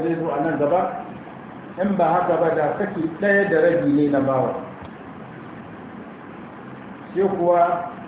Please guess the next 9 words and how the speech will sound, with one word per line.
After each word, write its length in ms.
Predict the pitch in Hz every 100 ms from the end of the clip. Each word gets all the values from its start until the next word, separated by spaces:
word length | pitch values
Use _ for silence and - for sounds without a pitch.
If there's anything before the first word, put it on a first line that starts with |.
| - - -
ɗa 180 | 175 185 - - - - - - -
a 120 | 151 151
ce 160 | 180 123
saki 240 | - 147
uku. 260 | 143 143 - - - - - - - - - - - - - - - 147
Amma 180 | 160
babu 300 | 180 185 175
rabin 340 | 160 160 147 143
saki. 260 | 135 -